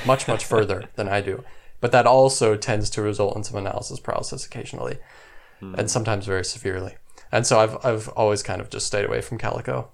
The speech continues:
Speaker 1: for that reason. But maybe sometime. Okay.
Speaker 2: Cool beans.
Speaker 1: Before I was so rudely interrupted,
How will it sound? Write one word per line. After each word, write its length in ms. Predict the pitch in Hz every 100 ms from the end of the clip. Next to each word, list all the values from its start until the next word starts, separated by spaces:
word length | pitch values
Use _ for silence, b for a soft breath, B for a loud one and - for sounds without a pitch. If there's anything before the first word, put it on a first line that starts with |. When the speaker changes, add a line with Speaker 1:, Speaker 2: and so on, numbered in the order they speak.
| -
Speaker 1:
for 160 | - 120
that 220 | - -
reason. 340 | - 135 131 131 - - - - - -
But 280 | - - - - -
maybe 200 | 190 120
sometime. 380 | 95 98 104 - _ _ _ _ _ - - - - - - - - _ _ - - b b b b b b _ _ _ _
Okay. 200 | 185 185
Speaker 2:
Cool 180 | - 170
beans. 480 | 160 185 285 - -
Speaker 1:
Before 320 | 131 131 165
I 40 | 135
was 160 | 120
so 120 | - 110
rudely 320 | 107 107 110
interrupted, 480 | 101 113 - 180